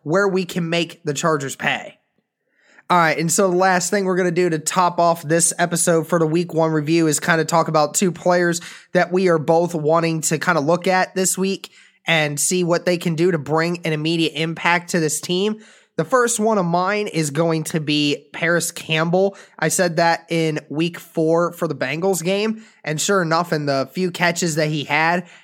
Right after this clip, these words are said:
he definitely put on a show for the one where he showed off his tremendous speed. And Zach, even, Zach Kiefer uh, actually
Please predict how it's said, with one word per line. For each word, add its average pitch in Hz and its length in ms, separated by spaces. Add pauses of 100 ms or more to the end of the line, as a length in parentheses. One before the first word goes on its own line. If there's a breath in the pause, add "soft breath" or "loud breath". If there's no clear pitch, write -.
he 165 140
definitely 170 420
put 160 220
on 156 160
a 135 60
show 151 420
for 139 360
the 139 100
one 151 420 (300 loud breath)
where 147 120
he 135 140
showed 165 260
off 151 220
his 135 180
tremendous 147 500
speed. 165 520 (340 soft breath)
And 143 460
Zach, 160 340
even, 170 480
Zach 165 300
Kiefer 175 580 (340 loud breath)
uh, 131 300
actually 147 500